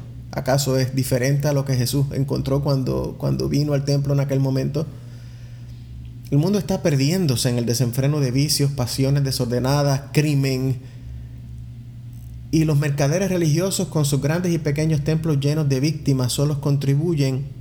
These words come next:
al escepticismo y la incredulidad de personas que quieren buscar a Dios de forma genuina. Lo que hacen es ahuyentarlos.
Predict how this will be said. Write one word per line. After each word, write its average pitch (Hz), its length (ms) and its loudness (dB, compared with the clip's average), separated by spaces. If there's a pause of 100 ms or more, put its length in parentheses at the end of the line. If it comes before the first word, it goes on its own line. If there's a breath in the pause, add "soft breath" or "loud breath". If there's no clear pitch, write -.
(180)
al 131 160 0
escepticismo 165 840 0
y 156 60 2
la 143 60 4
incredulidad 135 920 0 (1120)
de 151 100 4
personas 147 400 2
que 139 140 -2
quieren 160 340 0
buscar 139 300 0
a 127 60 2
Dios 135 200 0
de 127 80 0
forma 123 300 -2
genuina. 120 440 0 (760)
Lo 147 80 -2
que 143 100 0
hacen 143 220 2
es 147 100 4
ahuyentarlos. 135 840 0